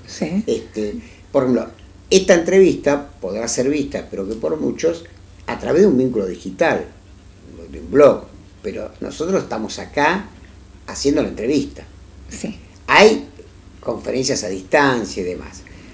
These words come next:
Speaker 2: A lo que voy es a esto. La tecnología no prohíbe el encuentro. Lo que la tecnología ofrece es una versión caricaturesca del encuentro, que es lo que se llama el vínculo virtual.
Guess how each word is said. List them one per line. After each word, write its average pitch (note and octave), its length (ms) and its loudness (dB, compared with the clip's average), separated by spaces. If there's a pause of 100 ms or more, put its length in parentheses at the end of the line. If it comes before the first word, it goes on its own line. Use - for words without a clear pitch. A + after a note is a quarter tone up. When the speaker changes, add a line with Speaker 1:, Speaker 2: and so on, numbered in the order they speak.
(160)
Speaker 2:
A C#3+ 140 4
lo D#3+ 200 6
que F#3+ 100 6
voy A3+ 200 4
es C#3 120 -4
a E2+ 100 -8
esto. - 360 -14 (300)
La D#3 200 4
tecnología F3 840 2 (400)
no E3+ 320 4
prohíbe C#3+ 380 8
el F2+ 80 -2
encuentro. D#2+ 600 -12 (680)
Lo A#2 200 -2
que C#3 60 2
la C#3+ 180 4
tecnología D3 560 4
ofrece F3 480 2
es - 140 -10
una A#2 160 -4
versión E3 600 2 (400)
caricaturesca B2 920 -2
del A2 160 -2
encuentro, C3 800 4
que C#3 100 -2
es - 40 2
lo B2+ 100 0
que B2+ 120 -2
se A2+ 140 -6
llama C#3+ 500 -2
el G#2 100 -8
vínculo A#2 400 -2
virtual. E2+ 440 -8